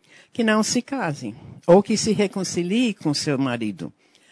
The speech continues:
e que o marido não se aparte da sua mulher. Aos mais digo eu, não, Senhor. Se algum irmão tem mulher incrédula,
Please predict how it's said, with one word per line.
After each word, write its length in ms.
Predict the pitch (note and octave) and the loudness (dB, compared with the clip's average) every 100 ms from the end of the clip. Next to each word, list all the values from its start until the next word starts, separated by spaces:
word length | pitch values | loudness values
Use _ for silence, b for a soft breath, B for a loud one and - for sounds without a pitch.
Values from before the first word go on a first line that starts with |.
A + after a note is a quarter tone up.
| b b | b b
e 100 | C3+ | -2
que 180 | - D3+ | 4 6
o 40 | |
marido 600 | C#3 A2+ A#2+ C#3+ F#3 A#3+ - | 6 2 2 2 2 -2 0
não 280 | B2+ B2+ | 0 0
se 180 | B2+ - | 0 -2
aparte 500 | F3+ - A2+ G2 - | -2 -2 -2 -2 -8
da 140 | C3 C3+ | -6 -6
sua 260 | - A2 | -4 -4
mulher. 420 | A#2 D#3 A#3 C3+ - _ _ _ b b b b _ | -2 0 0 0 -6 _ _ _ b b b b _
Aos 280 | - F#3+ F3+ | 4 6 6
mais 360 | F3+ A#3+ B3+ - | 4 4 2 0
digo 320 | F3+ E3+ F3 | 0 2 6
eu, 280 | C#3+ A#2 - - | 6 6 0 -6
não, 320 | A#2+ A#2 A3 | -2 0 0
Senhor. 460 | - F3 A2+ - - - - | 0 -2 -2 -4 -10 -20 -16
Se 160 | - D4+ | -2 2
algum 300 | C4 D4 F4+ | 4 6 6
irmão 480 | D4 G3+ E3+ A#2+ - - - | 6 6 4 2 -2 -20 -6
tem 160 | D#3+ D#3+ | -2 0
mulher 420 | D#3+ B2+ C3 C3+ | 0 0 -2 -2
incrédula, 680 | C#3+ - C3 A2+ F#2 - | -6 -6 -4 -4 -6 -10